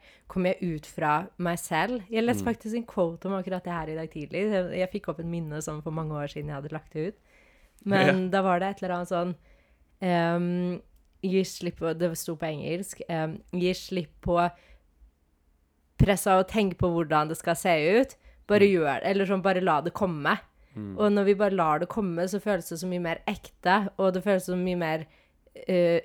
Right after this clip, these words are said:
Speaker 1: reelt for oss. Og igjen, når vi er connected til vår intensjon, så kommer ting så naturlig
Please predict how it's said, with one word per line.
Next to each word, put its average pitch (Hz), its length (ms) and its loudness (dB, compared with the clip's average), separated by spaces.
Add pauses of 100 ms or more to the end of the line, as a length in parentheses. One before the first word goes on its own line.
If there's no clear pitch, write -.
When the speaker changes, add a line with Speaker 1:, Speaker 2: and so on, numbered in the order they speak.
(160)
Speaker 1:
reelt 175 500 2
for 165 280 -2
oss. 214 400 2
Og 185 160 4
igjen, 185 420 4
når 190 240 0
vi 175 320 -2
er 165 140 -4
connected 175 460 -6
til 165 100 -6
vår 160 180 0
intensjon, 175 840 2 (540)
så 226 360 6
kommer 185 560 2
ting 180 380 0 (420)
så 254 540 4
naturlig 214 720 4